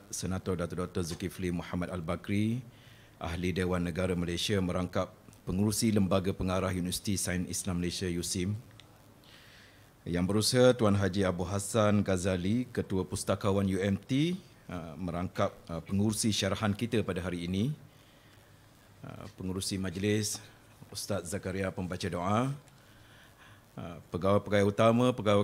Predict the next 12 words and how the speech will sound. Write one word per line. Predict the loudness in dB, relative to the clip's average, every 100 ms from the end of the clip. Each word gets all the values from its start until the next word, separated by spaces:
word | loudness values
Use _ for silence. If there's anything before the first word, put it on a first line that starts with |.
| 2
ka-, | 0 0
pegawai | -2 0 0
kanan | 2 2 2
U | 4
M | 2 2
T | 0
serta | 0 -2 -4 -4
hadirin | -4 -2 0 0
yang | 0
dihormati | -2 -4 -4 -4 -6
sekalian. | -8 -6 -6
Terdah-, | -4 -4 0 0 0